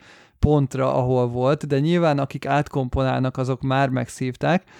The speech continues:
tehát még jobb lenne, hogyha a Lightroom, amit érzékel a képen subject, arra rá tudna zoomolni, mert nagyon sokszor van az, hogy össze-vissza megy a zoomom, vagy nem a kép közepén van ugye a témám,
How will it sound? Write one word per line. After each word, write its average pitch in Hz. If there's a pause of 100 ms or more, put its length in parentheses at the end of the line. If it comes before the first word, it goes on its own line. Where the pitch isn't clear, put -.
(260)
tehát 139
még 170
jobb 135
lenne, 127
hogyha 139
a 127
Lightroom, 151
amit 139
érzékel 160
a 127
képen 135
subject, 123 (680)
arra 147
rá 139
tudna 135
zoomolni, 131 (300)
mert 143
nagyon 170
sokszor 135
van 127
az, 156
hogy 151
össze-vissza 139
megy 131
a 123
zoomom, 135
vagy 139
nem 151
a 135
kép 139
közepén 131
van 131
ugye 127
a 123
témám, 139